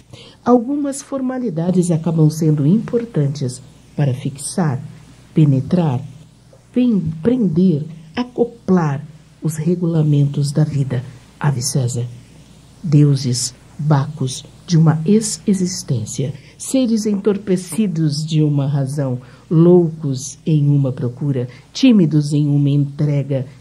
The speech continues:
medrosos no reconhecimento. No despertar da alma, no abrir das caixas e encontrar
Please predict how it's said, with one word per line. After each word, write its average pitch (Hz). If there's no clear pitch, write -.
medrosos 147
no 139
reconhecimento. 123
No 147
despertar 147
da 139
alma, 131
no 214
abrir 196
das -
caixas -
e 147
encontrar 131